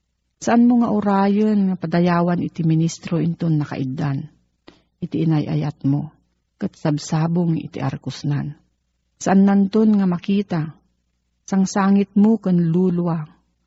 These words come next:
wenno mangeg saom nga mangipatpateg, saan nanton mabasa na isurat iti tanem na. Inton sumarno nga adal tayo, kitaan tayo no, kasano nga agbalin tayo nga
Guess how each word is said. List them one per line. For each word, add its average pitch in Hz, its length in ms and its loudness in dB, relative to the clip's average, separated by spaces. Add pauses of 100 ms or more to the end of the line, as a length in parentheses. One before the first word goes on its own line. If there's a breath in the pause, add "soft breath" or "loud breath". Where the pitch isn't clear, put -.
(180)
wenno 208 320 4
mangeg 214 480 2 (240)
saom 220 560 2
nga 196 80 0
mangipatpateg, 180 880 -2 (720)
saan 214 320 2
nanton 214 400 2
mabasa 175 560 -2
na 156 240 -2
isurat 185 480 -2 (400)
iti 151 320 -4
tanem 135 320 0
na. 139 320 -6 (580)
Inton 240 460 4
sumarno 208 640 0
nga 185 160 -2
adal 175 240 -4
tayo, 165 320 -2
kitaan 156 560 -2
tayo 160 240 0
no, 151 400 2
kasano 185 680 -2
nga 175 160 -6
agbalin 156 380 0
tayo 151 320 0
nga 143 320 -4